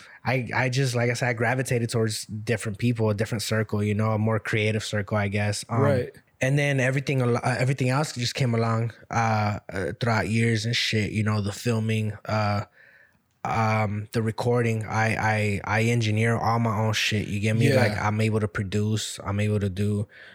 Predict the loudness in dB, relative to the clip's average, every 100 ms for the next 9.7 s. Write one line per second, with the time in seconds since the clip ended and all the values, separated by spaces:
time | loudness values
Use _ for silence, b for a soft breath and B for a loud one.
0 | B -2 2 2 0 0 2 2 2 -2
1 | -10 -12 -4 0 0 0 0 2 0 -4
2 | b b b b b -4 0 2 0 0
3 | -4 -8 _ _ -4 -2 0 -4 0 2
4 | 2 4 2 0 -6 _ _ _ _ -4
5 | 0 0 -2 -4 -2 -2 -4 -4 -4 0
6 | 4 4 4 2 0 0 B B B -2
7 | 0 0 -4 -2 2 2 0 -6 -16 _
8 | _ -4 0 2 2 0 2 4 4 2
9 | 0 0 0 2 2 0